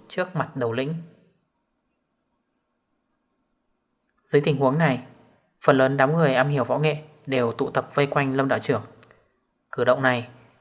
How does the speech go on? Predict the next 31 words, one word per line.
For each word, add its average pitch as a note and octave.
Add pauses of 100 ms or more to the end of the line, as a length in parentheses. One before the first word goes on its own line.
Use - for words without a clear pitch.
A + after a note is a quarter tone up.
(100)
gián C3
tiếp G3+ (160)
giảm A#2
bớt D#3
áp E3
lực E3 (680)
cho C3+
Lý B2+
Trung D3
Dung C#3+ (120)
cùng B2
Trần B2
Lập A2+
Thu. C3+ (1160)
Hai D3
người B2+
chia C3+
nhau C3
đối B2
phó A#2
với C3
địch, C#3 (600)
miễn D#3
cưỡng E3+
có D#3+
thể D#3+
ổn A#2+
định C3+
một A#2+
đầu A#2
trận A#2+